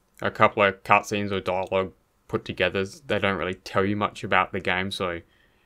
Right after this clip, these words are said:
being able to play the first couple levels always helped figure out if you want to get the game. Secondly, the original engine was cool because they also tend to work better on crappy or older computers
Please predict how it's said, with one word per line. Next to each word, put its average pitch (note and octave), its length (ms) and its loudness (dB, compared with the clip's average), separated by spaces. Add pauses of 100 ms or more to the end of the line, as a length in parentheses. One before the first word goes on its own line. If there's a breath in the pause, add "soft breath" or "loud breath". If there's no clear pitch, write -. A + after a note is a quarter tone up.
being A#2 180 0
able G2+ 160 2
to F#2+ 60 0
play F#2+ 400 2
the F#2 80 -4
first F2+ 260 0
couple - 300 -2
levels F2+ 260 -2
always E2+ 300 -6 (720)
helped - 220 2
figure F#2+ 240 0
out F2 140 4
if F#2+ 140 -6
you G#2 60 -4
want F2+ 140 -4
to F2+ 60 -10
get F#2+ 180 2
the G2+ 80 -8
game. G2 400 -4 (880)
Secondly, B2 640 2
the A#2 140 0
original A2 520 2 (240)
engine A2+ 380 0
was F#2+ 240 0 (300)
cool A2 180 4
because G#2 480 0 (480)
they A#2 140 10
also A2 320 6
tend G2 180 -2
to F#2+ 100 -4
work A#2 300 6
better G#2+ 240 2
on F#2 260 -2 (320)
crappy G#2+ 440 4
or F#2+ 200 0
older G2+ 240 2
computers F#2+ 520 -6